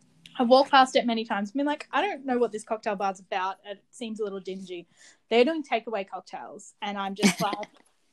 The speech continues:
Speaker 1: "Guys, I'm here for you. What, what can I buy from you to
Speaker 2: Mm-hmm.
Speaker 1: keep you going? Thank you." Um, so yeah, that, that's one thing that I would say is, like, if you're feeling overwhelmed and, like, you can't do anything to help,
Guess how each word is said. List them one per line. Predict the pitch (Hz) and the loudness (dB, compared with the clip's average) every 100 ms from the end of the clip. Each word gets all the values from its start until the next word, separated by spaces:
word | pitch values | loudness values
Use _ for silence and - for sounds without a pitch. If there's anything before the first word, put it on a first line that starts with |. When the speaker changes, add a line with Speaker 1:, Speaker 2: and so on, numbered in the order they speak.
| - - - _ _ - | -14 -14 -20 _ _ 4
Speaker 1:
"Guys, | 247 240 | 6 6
I'm | 254 233 | 2 -6
here | 214 | -8
for | - | -12
you. | 185 175 - 196 | -18 -18 -20 -8
What, | 214 - 208 | -6 -6 -4
what | 226 220 | -4 -4
can | 247 | -8
I | 220 | -8
buy | 202 196 185 - | -6 -6 -6 -10
from | 190 170 | -18 -16
you | 170 170 180 - | -18 -18 -20 -16
to | 208 | -6
Speaker 2:
Mm-hmm. | 170 156 151 | -4 -2 -4
Speaker 1:
keep | 131 - | -8 -10
you | 180 | -8
going? | 170 170 175 180 - | -8 -8 -12 -14 -10
Thank | 214 190 - | -8 -8 -10
you." | 175 156 170 _ _ _ _ _ _ _ - - | -18 -18 -20 _ _ _ _ _ _ _ -20 2
Um, | 226 208 208 208 214 - - - - _ | 4 6 4 0 -4 -10 -20 -20 -20 _
so | - | 4
yeah, | 262 220 208 | 6 6 8
that, | 233 233 _ | 4 4 _
that's | 254 254 - | 4 4 4
one | 254 240 | 2 2
thing | 269 262 | 0 -2
that | 269 | -2
I | |
would | 254 233 | -2 -4
say | 226 208 | -6 -6
is, | 208 214 | -8 -8
like, | 202 - _ | -8 -10 _
if | 233 233 | -14 -8
you're | 226 220 220 | -4 -2 -2
feeling | - 226 247 262 254 | -2 -4 -2 -4 -4
overwhelmed | 226 214 196 208 | -4 0 0 0
and, | 202 | -6
like, | 196 | -10
you | 220 | -12
can't | - 202 | -12 -10
do | 208 | -8
anything | 202 208 202 | -10 -10 -12
to | 196 | -12
help, | - - 165 170 - | -10 -6 -4 -6 -14